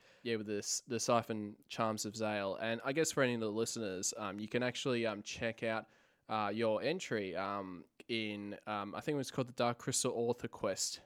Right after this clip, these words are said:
ebook. So I know it's available, it's only available digitally. So if you just look on, you know, if you got an I O S device, uh, I think it'd be in the iBooks or, um, uh, Android. I mean, you got Am-,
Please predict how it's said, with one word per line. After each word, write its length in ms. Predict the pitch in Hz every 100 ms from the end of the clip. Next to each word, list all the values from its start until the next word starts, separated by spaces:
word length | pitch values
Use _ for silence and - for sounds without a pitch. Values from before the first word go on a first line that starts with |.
| -
ebook. 460 | 120 110 90 82 -
So 160 | - 117
I 40 |
know 120 | 113
it's 160 | 117 -
available, 600 | 104 107 110 107 104 98 _ - -
it's 100 | -
only 160 | 165
available 380 | 143 139 131 123
digitally. 800 | 120 123 143 143 160 160 180 190
So 420 | - 117 110 107 - -
if 120 | -
you 60 | 120
just 240 | 131 -
look 220 | 117 110
on, 240 | 113 104 92 -
you 180 | 98 107
know, 80 | 95
if 100 | -
you 80 | 104
got 260 | 110 101 -
an 100 | 107
I 160 | 107 113
O 100 | 113
S 260 | 113 -
device, 580 | - 113 113 110 - - - _ - _ -
uh, 200 | 104 95
I 80 | 92
think 160 | 101 107
it'd 100 | -
be 180 | 107 101
in 60 |
the 120 | 101
iBooks 760 | 82 113 117 120 117 - - -
or, 360 | - 107 101 98
um, 480 | 95 92 92 92 101 - -
uh, 40 | 101
Android. 520 | 107 113 113 110 101
I 40 |
mean, 180 | 104 104
you 80 | 104
got 220 | 107 - -
Am-, 160 | 110